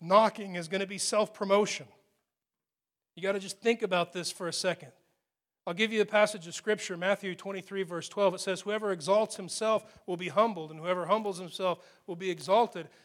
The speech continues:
There's something there that we need to catch. When we're knocking, we are not intended to kick open the door.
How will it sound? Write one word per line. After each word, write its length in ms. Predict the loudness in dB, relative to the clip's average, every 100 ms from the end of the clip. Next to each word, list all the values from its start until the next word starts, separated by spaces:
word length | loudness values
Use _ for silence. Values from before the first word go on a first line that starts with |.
| _ -6
There's 200 | -2 0
something 340 | -2 -2 -8
there 180 | -4 -4
that 160 | -4
we 100 | -10
need 160 | -12 -12
to 60 | -12
catch. 380 | -2 -2 -2
When 140 | -8 -2
we're 160 | 0
knocking, 540 | 2 2 0 0 -6 -8 -16 _
we 220 | -6 -2
are 80 | 0
not 220 | 4 4
intended 580 | 4 -2 -2 -2 -2 -6 -10 -4
to 100 | 0
kick 280 | 4 6
open 280 | 8 6 6
the 60 | -2
door. 480 | 2 6 6 4